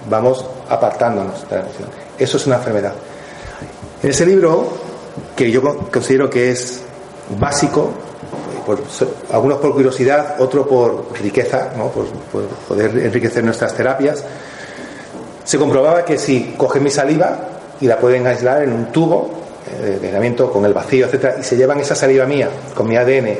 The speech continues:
a Japón, y en Japón están viendo la reacción de esa, de ese A D N mío, y aquí en España yo tengo una reacción emocional, por algún motivo emocional, no sentimental ni mental, sino emocional, mi A D N reacciona sin latencia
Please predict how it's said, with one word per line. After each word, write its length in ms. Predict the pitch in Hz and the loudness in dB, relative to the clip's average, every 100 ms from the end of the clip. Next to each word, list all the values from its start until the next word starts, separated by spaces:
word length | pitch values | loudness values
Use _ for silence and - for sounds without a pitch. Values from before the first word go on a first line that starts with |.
| - | -6
a 40 | 113 | -4
Japón, 400 | 104 123 165 202 - - - - - - - - - - - - | -2 0 0 -2 -8 -14 -16 -18 -18 -18 -18 -8 -8 -8 -14 -2
y 80 | 135 | 0
en 60 | 127 | 2
Japón 420 | 120 143 151 - - | 2 2 2 0 -6
están 320 | - 113 120 | -2 0 2
viendo 260 | 127 147 117 | 2 4 2
la 120 | 107 | 2
reacción 480 | 107 104 135 135 123 | 0 0 2 2 2
de 140 | 110 | 0
esa, 260 | - 117 110 | 0 0 0
de 140 | 117 | 0
ese 260 | - 127 - | 0 0 2
A 100 | 120 | 0
D 120 | 117 | 0
N 140 | 113 | 0
mío, 280 | 113 143 151 - - - - - | 2 2 0 -4 -14 -16 -10 0
y 80 | 190 | 0
aquí 180 | - 156 | 2 0
en 60 | |
España 580 | 151 151 160 131 104 - - | 0 0 0 0 -2 -4 -4
yo 100 | 117 | 0
tengo 180 | 127 127 | 2 2
una 120 | 123 | 2
reacción 420 | 127 120 135 123 | 2 2 2 2
emocional, 500 | 117 110 117 127 113 | 2 0 0 0 0
por 120 | 101 | 2
algún 160 | 101 110 | 2 2
motivo 380 | 117 127 131 127 | 0 4 2 2
emocional, 480 | 120 117 127 131 120 - - - - | 0 0 0 0 -2 -6 -14 -8 0
no 140 | 147 | 2
sentimental 880 | 156 170 170 156 147 160 175 - - - - | 4 2 2 2 2 2 2 -2 -10 -12 -2
ni 140 | 139 147 | 2 4
mental, 460 | 127 123 113 - - - - | 2 0 -2 -2 -10 -14 -14
sino 280 | - 113 107 | -4 0 2
emocional, 520 | 113 113 135 143 185 - - - - - | 0 2 2 2 -2 -6 -14 -16 -8 0
mi 120 | 127 | 2
A 80 | 120 | 4
D 180 | 123 143 | 4 4
N 260 | 143 170 - | 2 0 0
reacciona 640 | 127 113 - 139 127 113 | 2 2 2 2 4 2
sin 260 | - 156 151 | 0 2 4
latencia 600 | 127 139 139 - 175 | 2 0 0 0 0